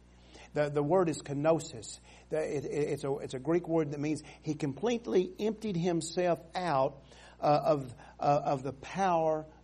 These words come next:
of God to be able to walk in this flesh by the power of the Holy Spirit. So you and I would have confidence that in this flesh, if we would receive the same Holy Spirit,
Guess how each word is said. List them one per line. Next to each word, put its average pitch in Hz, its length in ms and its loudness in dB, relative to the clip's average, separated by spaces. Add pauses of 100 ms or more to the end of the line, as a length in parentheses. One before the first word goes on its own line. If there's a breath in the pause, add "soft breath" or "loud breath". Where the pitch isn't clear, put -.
of 131 260 -6
God 120 500 2 (320 loud breath)
to 147 80 -8
be 156 160 2
able 147 160 2
to 139 80 -2
walk 185 380 6
in 165 140 -2
this 151 180 -4
flesh 151 560 -2 (320 loud breath)
by 143 120 2
the 131 100 -4
power 165 380 2
of 139 60 -2
the 135 80 -4
Holy 151 300 2
Spirit. 139 600 2 (520 soft breath)
So - 160 -6
you 170 220 4
and 170 100 6
I 170 100 8
would 156 160 4
have 143 220 -2
confidence 151 640 2
that 135 120 -4
in 147 160 0
this 160 200 0
flesh, 160 340 -2
if 135 140 -10
we 156 100 0
would 143 160 -2
receive 143 480 -2
the 131 80 -6
same 175 400 -2 (200 loud breath)
Holy 160 280 2
Spirit, 147 500 2